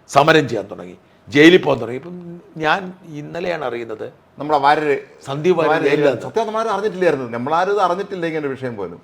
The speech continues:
Speaker 1: അപ്പൊ അത് തന്നെ അത്ഭുതപ്പെടുത്തുന്നു. അത് സന്ദീപ് വാര്യർ, മറ്റേ ആ പയ്യൻ, നല്ലൊരു പയ്യൻ, ഇന്ദുചൂടൻ്റെ അവൻ, നമ്മുടെ പത്തനംതിട്ടയിലെ പഴയ ഒരു
Speaker 2: മ-, മരിച്ചു,
Speaker 1: നേതാവ്,
Speaker 2: മരിച്ചു പോയ ആ
Speaker 1: ഇന്ദുചൂടൻ്റെ
Speaker 2: നേതാവ്.
Speaker 1: മകനുണ്ട്, അവൻ്റെ പേര് ഞാൻ മറന്നുപോയി, വിവേകോ, അവിവേ-, ഇന്ദുചൂടൻ്റെ മകനുണ്ട്. ആ പയ്യന് ജയിലില്ല.
Speaker 2: ആണോ?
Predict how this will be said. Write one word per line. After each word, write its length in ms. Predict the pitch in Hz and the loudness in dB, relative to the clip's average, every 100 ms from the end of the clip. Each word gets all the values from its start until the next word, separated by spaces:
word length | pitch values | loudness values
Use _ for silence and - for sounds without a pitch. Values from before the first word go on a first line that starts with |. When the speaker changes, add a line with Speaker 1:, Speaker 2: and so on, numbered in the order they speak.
| - | -4
Speaker 1:
അപ്പൊ 140 | 156 202 | 2 4
അത് 220 | 165 180 226 | 6 6 6
തന്നെ 120 | 220 | 6
അത്ഭുതപ്പെടുത്തുന്നു. 600 | 220 247 240 185 120 104 | 6 4 4 2 0 -6
അത് 320 | 104 156 208 - - - | 0 2 2 0 -16 2
സന്ദീപ് 340 | 165 175 226 | 4 6 8
വാര്യർ, 360 | 214 202 208 208 | 8 8 8 4
മറ്റേ 200 | 185 196 | 4 4
ആ 40 | |
പയ്യൻ, 240 | 196 185 170 | 4 4 4
നല്ലൊരു 240 | 165 190 | 2 2
പയ്യൻ, 320 | 180 165 151 - | 4 2 0 -8
ഇന്ദുചൂടൻ്റെ 520 | 160 165 185 175 165 151 | -6 0 2 2 2 0
അവൻ, 200 | 139 139 _ _ _ _ _ - _ _ - | -2 -6 _ _ _ _ _ -20 _ _ -8
നമ്മുടെ 200 | 143 135 | -6 -4
പത്തനംതിട്ടയിലെ 760 | 131 156 160 151 151 143 143 - | -4 -4 -6 -6 -4 -4 -6 -6
പഴയ 240 | 127 139 143 | -4 -2 -2
ഒരു 80 | |
Speaker 2:
മ-, 40 | 156 | 0
മരിച്ചു, 300 | 165 170 139 | 0 0 -2
Speaker 1:
നേതാവ്, 300 | 147 143 165 | -2 -2 0
Speaker 2:
മരിച്ചു 300 | 170 165 170 | -2 -2 0
പോയ 100 | 156 | 2
ആ 60 | |
Speaker 1:
ഇന്ദുചൂടൻ്റെ 460 | 143 143 170 160 156 | 2 2 4 4 2
Speaker 2:
നേതാവ്. 60 | 147 | 2
Speaker 1:
മകനുണ്ട്, 380 | 156 151 110 | 2 2 -2
അവൻ്റെ 180 | 98 123 | -8 -6
പേര് 180 | 131 156 | -2 -2
ഞാൻ 80 | 160 | -2
മറന്നുപോയി, 300 | 135 110 92 _ _ - | -6 -8 -12 _ _ -12
വിവേകോ, 400 | 127 143 151 120 | -2 2 2 2
അവിവേ-, 360 | 107 139 127 - _ _ _ - | -2 -4 -6 -10 _ _ _ -14
ഇന്ദുചൂടൻ്റെ 540 | 143 151 151 165 151 151 | -12 -8 -8 -6 -4 -2
മകനുണ്ട്. 460 | 135 135 104 92 - _ _ _ _ - | 0 0 -4 -12 -18 _ _ _ _ 0
ആ 40 | |
പയ്യന് 280 | 170 202 247 | 6 6 6
ജയിലില്ല. 400 | 262 294 226 107 | 4 4 2 0
Speaker 2:
ആണോ? 300 | 156 175 - | -6 -8 -12